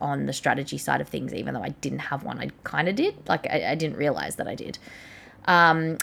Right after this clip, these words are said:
and then the sixth one is the power of collaboration and community. Um, I learned that, you know, I, I joined Facebook groups to talk about my blog, and you could see people collaborating in there and, um, you know,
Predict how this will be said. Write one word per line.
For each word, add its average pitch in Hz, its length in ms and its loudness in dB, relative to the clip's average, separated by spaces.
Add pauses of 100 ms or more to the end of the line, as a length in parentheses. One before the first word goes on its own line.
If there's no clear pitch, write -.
and 214 100 8
then 247 100 8
the 247 60 4
sixth 262 240 2
one 277 140 10
is 269 120 4
the 269 80 6
power 190 460 12
of 165 280 6
collaboration 156 520 6
and 156 80 0
community. 165 600 2 (360)
Um, 180 300 10
I 175 140 8
learned 170 400 6
that, 165 280 2
you 170 120 0
know, 147 160 0 (120)
I, 160 180 2
I 160 60 -2
joined 147 240 -2
Facebook 247 400 6
groups 220 600 6
to - 100 -6
talk 196 220 -2
about 190 200 6
my 190 140 2
blog, 185 800 6
and 165 180 2
you 165 60 -2
could - 160 -10
see 170 320 2
people 160 420 4 (300)
collaborating 226 800 8
in 214 160 6
there 196 600 6
and, 165 720 4 (120)
um, 160 420 4
you 190 100 4
know, 170 40 10